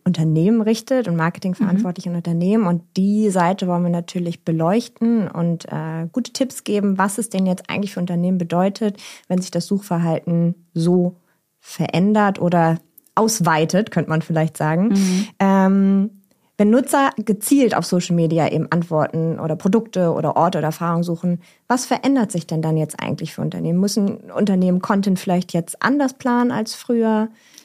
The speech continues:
Speaker 1: Ähm, gib uns einen Einblick.
Speaker 2: <laughs>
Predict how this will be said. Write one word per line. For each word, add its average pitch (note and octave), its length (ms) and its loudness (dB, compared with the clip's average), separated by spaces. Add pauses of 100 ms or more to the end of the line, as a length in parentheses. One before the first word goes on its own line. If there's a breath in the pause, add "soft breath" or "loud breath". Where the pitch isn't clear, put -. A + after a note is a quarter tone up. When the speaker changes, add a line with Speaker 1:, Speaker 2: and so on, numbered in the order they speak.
(120 loud breath)
Speaker 1:
Ähm, F3+ 420 -2
gib - 180 -2
uns F3+ 180 -2
einen E3 420 -2 (220)
Einblick. D#3+ 440 -2
Speaker 2:
<laughs> F#3 320 -2